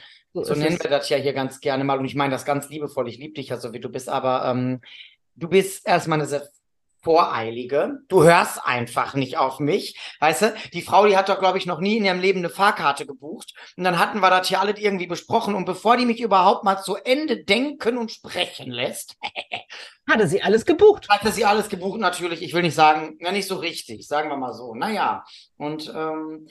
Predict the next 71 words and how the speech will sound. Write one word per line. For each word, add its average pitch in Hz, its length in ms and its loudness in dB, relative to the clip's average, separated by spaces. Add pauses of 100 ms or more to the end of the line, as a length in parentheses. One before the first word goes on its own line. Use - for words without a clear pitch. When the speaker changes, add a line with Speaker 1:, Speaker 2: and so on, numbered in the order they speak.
(260)
Speaker 2:
ja, 190 220 2
dann, 160 260 -2
du 160 400 -8
bist 170 80 -16
so 196 80 -8
eine 202 80 -6
Korinthenkackerin. 156 720 -2
Das 135 100 -4
heißt, 165 220 -2
wenn 175 80 -6
das 175 100 -2
nicht 160 120 -8
so 160 80 -6
läuft, 170 220 -2
wie 175 60 -12
du 160 80 -12
das 147 200 -2
willst 214 260 -4
und 165 140 -8 (140)
was 180 160 2
ja 196 140 4
auch - 200 -6
richtig 208 360 -2
ist, - 200 -16
die 143 100 -8
haben 175 160 -6
ja 180 100 -6
einfach 160 140 -10
ihren 156 120 -8
Job 185 180 -8
vernünftig 131 400 -8
zu 143 100 -8
machen, 135 240 -4
haben 180 160 2
sie 147 100 0
aber 110 140 -2
nicht. 110 180 -10 (280)
Ja, 175 100 -2
und 175 60 0
dann 165 140 -2
bist 170 180 -8
du - 20 -6
da 175 100 2
irgendwie 175 200 -2
so 165 80 -2
ein 165 40 -2
bisschen 165 220 -8
außer 165 200 -10
Rand 160 180 -6
und 160 100 -6
Band. 156 220 0 (200)
Was 143 140 -4
hast, 160 180 -2
hast 160 160 -8
du 170 40 -8
da 139 80 0
angerufen? 202 500 -6
Hast 165 140 -8
du 165 40 -10
denen 156 160 -6
was 151 140 -4
geschrieben? 190 400 -8
Was 190 140 -4
war 170 100 -2
da 175 80 -4
los? 143 460 -10 (160)
Speaker 1:
Ja, 196 240 2
ich 196 100 -2
hab 190 100 -4
da 175 100 2
angerufen 220 760 -2